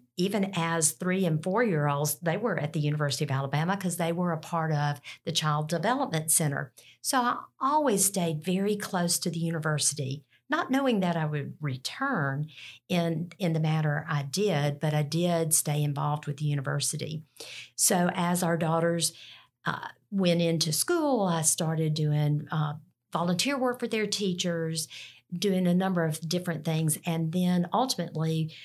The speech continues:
was the president of a large organization in Tuscaloosa, Volunteer, which really was like a full-time job. And it was very community-oriented,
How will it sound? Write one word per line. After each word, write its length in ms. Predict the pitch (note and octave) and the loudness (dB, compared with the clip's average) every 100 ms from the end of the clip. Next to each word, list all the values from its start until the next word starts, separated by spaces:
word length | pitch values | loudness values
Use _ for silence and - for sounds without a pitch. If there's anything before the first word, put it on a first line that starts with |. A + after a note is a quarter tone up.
| - - | -18 -6
was 600 | F#3+ F#3 E3 E3+ D#3+ - | -2 2 2 2 2 0
the 80 | E3 | -2
president 640 | - F3 F3 D#3 D3+ D#3 - | -2 0 2 4 2 0 -2
of 100 | D#3+ | 0
a 60 | |
large 380 | D3+ D3+ D#3 D#3 - | 2 2 2 -2 -2
organization 880 | D#3+ D#3 D3 C#3 - D3 D3 D#3 D3+ | 0 2 2 0 0 0 0 0 -2
in 240 | G3+ G#3 | 0 0
Tuscaloosa, 600 | F#3+ E3 - D3 D3+ D#3 | 0 0 -2 -2 -4 -2
Volunteer, 840 | D3 D#3 D#3 D3+ - F3 D3+ C#3+ - - - - - | -2 0 0 0 0 -2 -2 -4 -8 -14 -18 -18 -6
which 340 | G#3 G3 - - | -2 0 -2 -2
really 240 | A3+ B3+ G3 | 0 2 2
was 240 | E3+ D#3 | 0 -2
like 220 | E3 D#3 | -2 -2
a 80 | D#3 | -4
full-time 420 | D#3+ C#3 D3 D3+ | -6 -4 -2 -2
job. 460 | C3+ D3+ - - D3+ - - - | 0 0 0 -4 -8 -14 -16 -8
And 100 | - | 0
it 60 | G3 | 2
was 140 | - | 2
very 460 | F#3+ G3 G3+ G3 G3 | 0 2 4 4 4
community-oriented, 1700 | G3 - F3 F3 F#3+ F3 E3 D#3+ F3+ F3+ F#3 F#3 F3 F3 E3+ E3+ D#3+ | 0 2 4 4 2 0 0 0 0 2 2 4 4 4 2 0 -2